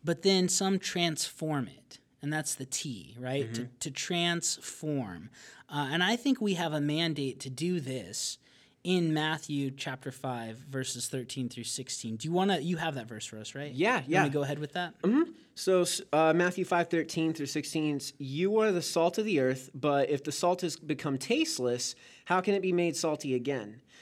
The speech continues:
Speaker 2: It is no longer good for anything except to be thrown out and trampled underfoot by men. You are the light of the world. A city set on a hill cannot be hidden, nor does anyone light a lamp and put it under a basket, but on the lampstand, and it gives light to all who are in the house.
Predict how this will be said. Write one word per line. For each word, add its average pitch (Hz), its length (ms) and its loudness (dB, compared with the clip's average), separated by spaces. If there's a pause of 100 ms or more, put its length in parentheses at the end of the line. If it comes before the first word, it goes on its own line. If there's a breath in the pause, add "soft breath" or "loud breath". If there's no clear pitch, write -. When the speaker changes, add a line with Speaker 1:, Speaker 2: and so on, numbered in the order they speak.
(100)
Speaker 2:
It 165 100 4
is 156 100 2
no 196 140 4
longer 202 300 4
good 175 260 2
for 165 240 0
anything 160 560 2
except 143 300 -2
to 143 60 -6
be 135 100 0
thrown 180 400 2
out 139 240 0
and 139 100 0
trampled 160 480 0
underfoot 143 560 0
by 120 160 2
men. 120 520 -2 (440 loud breath)
You 180 220 4
are 240 80 8
the 202 100 4
light 151 260 6
of 196 60 2
the 220 60 0
world. 139 440 2 (140)
A 143 60 0
city 175 320 0
set 170 300 2
on 185 120 4
a 185 60 4
hill 120 300 0
cannot 147 360 -2
be 156 120 0
hidden, 120 380 -6 (300 loud breath)
nor 165 280 4
does 160 280 0
anyone 165 520 4
light 147 180 4
a 139 60 0
lamp 127 360 0
and 135 140 -2
put 147 160 0
it 139 100 2
under 127 240 2
a 117 60 0
basket, 120 640 -2 (240 soft breath)
but 151 140 2
on 143 160 2
the 135 80 0
lampstand, 120 680 -2 (260 soft breath)
and 139 100 2
it 131 140 0
gives 135 260 2
light 147 260 4
to - 100 -6
all 190 320 6
who 175 140 2
are 160 60 6
in 147 140 0
the 120 80 -2
house. - 480 -8